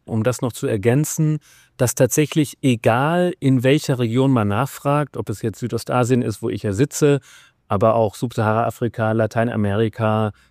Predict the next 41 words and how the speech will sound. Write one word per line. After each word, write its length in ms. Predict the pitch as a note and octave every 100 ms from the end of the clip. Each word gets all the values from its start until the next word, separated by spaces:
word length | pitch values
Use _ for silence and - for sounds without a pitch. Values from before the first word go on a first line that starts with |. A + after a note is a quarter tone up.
| _ -
die 80 | A2
Golfstaaten, 840 | A#2 A#2+ - A2+ A2 - A2+ A2+
da 140 | A2 A2+
überall 400 | B2+ B2 A#2 A2
haben 120 | A#2
wir 180 | A#2 G2+
Gespräche 460 | G2+ - B2 -
geführt. 480 | A2+ - B2 C3+ - _ - -
Es 180 | A#2 -
überlappt 580 | B2+ C3 A#2+ D3+ -
sich 220 | - D#3 A2+
sehr 200 | B2+ C3+
stark. 560 | - A#2+ B2 G2+ -
Also 380 | - G2+ A2+ A2 B2
die 160 | A2
Rückmeldungen, 760 | A2 D#3+ E3 D3+ D3 D3 D3 -
egal 320 | G#2+ B2 D3
aus 160 | B2+
welcher 300 | A2 B2 C3+
Weltregion, 580 | G#2 A#2 A#2+ B2+ B2 B2
sind 300 | A#2 A2+ G#2+
sehr, 280 | G#2 G2+ A#2+
sehr 240 | A#2 A2+ -
ähnlich. 560 | C3 E3+ G3 - - -
Und 220 | B2+ -
da 200 | C3 C3 - -
beginne 280 | A2+ C#3
ich 60 | D#3
vielleicht 220 | C#3 B2
erstmal 220 | A#2 C3+
mit 140 | B2 A2+
was 140 | A#2+
Positivem. 960 | - - D#3+ F3+ - F3+ F3+ F3+ F3+ F3 _ _
Grundsätzlich 1160 | - C3 G3 F#3+ - D3 - - G3 A3+ - - _ _ _ _ -
ist 360 | D#3+ G3 - -
Europa 440 | B2 B2 E3 D#3
immer 220 | C#3+ C#3+ D3
noch 160 | B2+
sehr, 260 | G2 A#2+ B2+
sehr 200 | B2 -
attraktiv. 880 | A2 - G#2 - - A#2+ - -